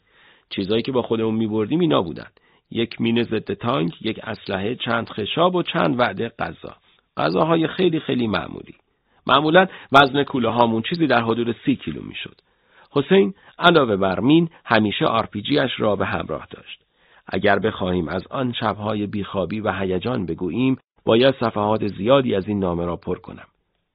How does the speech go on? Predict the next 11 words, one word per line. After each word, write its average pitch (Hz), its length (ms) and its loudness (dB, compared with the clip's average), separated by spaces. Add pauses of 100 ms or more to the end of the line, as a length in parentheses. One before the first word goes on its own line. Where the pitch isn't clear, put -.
(160)
چشمای 107 480 -2
بچه‌ها 110 500 -2 (260)
از 110 180 2
بیخوابی 110 440 0 (120)
سرخ 101 320 0
می‌شد. - 320 -12 (520)
سرمای 147 440 4
شبانه 127 540 0 (200)
پوستشان 127 520 0
را 113 80 2
می‌ترکاند. - 720 -2